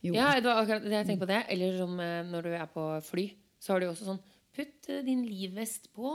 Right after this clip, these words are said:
Speaker 2: og så er det en liten fløyte som du kan blåse, en, en sånn oppblåsbar liten tut,
Speaker 1: Mhm.
Speaker 2: og så på andre siden er det en fløyte.
Speaker 1: Ja.
Speaker 2: Så de bare, Mip, mip,
Speaker 1: «Hei, jeg lever, hjelp meg!» Mm.
Speaker 2: Ja.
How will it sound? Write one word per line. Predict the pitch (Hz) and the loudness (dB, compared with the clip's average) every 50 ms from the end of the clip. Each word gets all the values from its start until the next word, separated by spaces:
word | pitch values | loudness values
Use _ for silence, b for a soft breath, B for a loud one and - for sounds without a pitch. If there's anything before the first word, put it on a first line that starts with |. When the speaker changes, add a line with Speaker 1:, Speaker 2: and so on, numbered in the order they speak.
| 285 | -4
Speaker 2:
og | - 240 | -6 -8
så | - 220 190 | -8 -4 -4
er | 170 | -2
det | 175 196 | -2 -2
en | 208 196 | -4 -6
liten | 202 196 202 | -8 -10 -10
fløyte | - - 214 185 160 - - 156 | -8 -6 -6 -6 -6 -8 -12 -12
som | 156 165 160 | -10 -8 -8
du | 165 | -8
kan | - 180 185 180 | -8 -8 -8 -4
blåse, | 180 170 151 143 - - - - | -4 -4 -4 -4 -8 -14 -12 -8
en, | - - - - 196 214 208 202 | -6 -2 0 0 0 0 -2 -4
en | - 208 208 | -6 -6 -4
sånn | 208 208 202 196 - | -4 -6 -6 -4 -6
oppblåsbar | 175 165 - - 160 151 139 135 - _ - 156 156 156 160 156 | -8 -8 -8 -10 -8 -8 -8 -10 -12 _ -4 -4 -4 -4 -4 -8
liten | 160 156 165 160 156 | -8 -8 -8 -10 -4
tut, | - 247 311 | 2 4 6
Speaker 1:
Mhm. | 294 220 226 B B B B - | 6 6 4 B B B B -6
Speaker 2:
og | 202 | -2
så | 214 226 | -2 0
på | 226 240 | 2 2
andre | 220 190 175 165 | 0 2 0 -2
siden | - 220 226 | -2 -2 0
er | 240 | 0
det | 269 | 0
en | 285 | -2
fløyte. | 277 - 330 208 170 - - 151 156 156 - - | 0 0 -2 -2 -2 0 -2 -2 -2 -2 -4 -10
Speaker 1:
Ja. | 185 156 160 - _ _ | -10 -10 -10 -12 _ _
Speaker 2:
Så | - - | -8 -6
de | 269 | -4
bare, | 277 311 - - | -4 -4 -6 -10
Mip, | - - 523 554 587 587 571 554 539 539 539 523 539 494 494 | -8 -6 -6 -4 -4 -2 -2 -2 -2 -2 -4 -6 -8 _ -6
mip, | 508 587 622 622 605 605 587 587 605 - - - | -6 -4 -2 -2 -2 -2 -2 -4 -6 -18 -16 -12
Speaker 1:
«Hei, | 320 427 523 571 - 659 - _ - - | -10 -8 -8 -10 -12 -16 -16 _ -12 -10
jeg | 494 480 480 480 | -10 -8 -6 -6
lever, | 466 508 508 508 494 | -6 -6 -8 -8 -8
hjelp | 480 508 523 523 523 | -8 -8 -10 -12 -12
meg!» | 523 508 523 539 571 _ _ - - 196 | -14 -12 -12 -14 -16 _ _ -8 -4 -2
Mm. | 185 175 165 160 165 160 | -2 -2 -2 -4 -4 -4
Speaker 2:
Ja. | 160 | -6